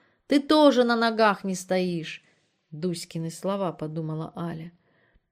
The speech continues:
«Хвост у тебя в деревне, глупостей ты уже натворила, можно бы и за ум взяться, учиться бы поступила лучше».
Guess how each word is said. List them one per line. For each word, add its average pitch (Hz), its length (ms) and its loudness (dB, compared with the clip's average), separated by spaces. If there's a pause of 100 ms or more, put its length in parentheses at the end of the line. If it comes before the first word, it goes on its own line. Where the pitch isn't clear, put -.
«Хвост 240 680 4
у 226 40 -2
тебя 208 360 0
в 175 80 -6
деревне, 170 640 -2
глупостей 277 720 2
ты 240 180 -2
уже 214 240 0
натворила, 175 760 -2
можно 285 360 2
бы 269 160 2
и 240 60 0
за 202 180 2
ум 208 260 2
взяться, 170 680 -4 (460)
учиться 302 600 6
бы 202 120 2
поступила 196 600 0
лучше». 165 600 -6